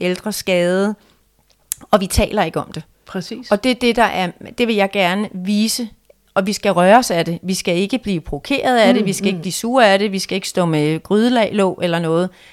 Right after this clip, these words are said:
Speaker 1: Vi skal bare røre os af det faktum,
Speaker 2: Mm.
Speaker 1: at vi ikke, vi har aldrig egentlig forholdt os til i samfundet, i,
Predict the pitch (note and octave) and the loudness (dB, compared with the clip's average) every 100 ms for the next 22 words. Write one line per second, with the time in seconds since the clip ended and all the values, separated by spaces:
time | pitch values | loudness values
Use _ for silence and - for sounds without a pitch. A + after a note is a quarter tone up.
0 | - G#3 - F#3 G3+ G#3 A#3 D3+ E3+ G3+ | -10 -8 -6 -4 -2 -2 -2 2 6 6
1 | B3 - _ _ _ - F#3 E3+ A3+ A3+ | 4 -6 _ _ _ -4 -2 0 -2 -4
2 | - F3+ G3 - E3+ D#3 - _ - F#3+ | 0 0 -2 -6 -8 -8 -12 _ -6 -6
3 | B3 _ _ _ _ F#3 F3 F#3+ G#3 - | -6 _ _ _ _ -4 -2 -2 -4 -6
4 | - G#3 G#3+ - F3+ A#3+ A#3+ _ G3+ G#3 | -10 -6 -4 0 0 -2 -6 _ -6 -4
5 | G3 G3+ G3+ E3+ G#3 - G#3+ G3 - A3 | -4 -4 -4 -2 0 -2 -4 -8 -4 -2
6 | G3 _ _ _ _ _ _ _ _ _ | -2 _ _ _ _ _ _ _ _ _
7 | - G#3+ - A#3+ C#4 A3 D#3+ D#3 _ _ | -6 -2 2 2 2 -2 -2 -10 _ _
8 | _ _ _ _ _ - G3 F3+ | _ _ _ _ _ -6 -4 -4